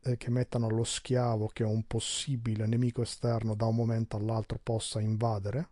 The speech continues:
o per dire la paura della bomba atomica, loro hanno avuto la scusa perfetta per creare questi mostri, questi eserciti, eh,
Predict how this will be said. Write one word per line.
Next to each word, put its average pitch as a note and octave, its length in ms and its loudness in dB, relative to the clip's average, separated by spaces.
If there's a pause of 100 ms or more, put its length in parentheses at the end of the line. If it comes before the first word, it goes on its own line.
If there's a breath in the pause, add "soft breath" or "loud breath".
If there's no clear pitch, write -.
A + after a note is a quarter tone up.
(120)
o B2+ 140 2
per A#2+ 180 2
dire A#2 320 4
la A2 120 2
paura A2+ 480 2
della G#2 220 -2
bomba A2 360 2
atomica, A#2+ 600 2 (360)
loro D3+ 200 10
hanno C3 160 8
avuto C3+ 260 4
la B2+ 100 8
scusa C3+ 380 4
perfetta C3 600 2
per A#2 420 2
creare B2+ 420 4
questi A#2+ 320 -2
mostri, B2 760 2
questi A#2+ 260 -4
eserciti, A2 680 -2
eh, - 320 -10